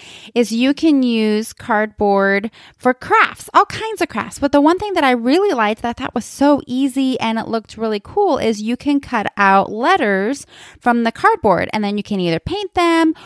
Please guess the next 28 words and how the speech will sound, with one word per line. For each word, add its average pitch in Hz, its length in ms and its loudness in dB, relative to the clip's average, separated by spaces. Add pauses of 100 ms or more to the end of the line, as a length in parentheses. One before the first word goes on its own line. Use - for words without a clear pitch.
(140)
or 214 120 2
you 208 160 2
can 196 280 -4
wrap 202 320 -4
them 208 520 2
in 190 300 -6
yarn 285 560 2
or - 120 -6
string 269 760 -2 (160)
or, 202 600 2
you 196 100 -6
know, 180 120 0
wire 285 400 2
of 262 80 -2
some, 262 300 -2 (180)
some 254 320 -4
kind. 240 560 -4
I 220 100 -2
saw 214 220 0
one 214 300 0
where 208 100 0
they 190 220 -2 (340)
wrapped 220 380 2
'em 214 200 0
with, 202 400 0
um, 190 460 -2
rope, 277 560 2 (380)
and 208 560 0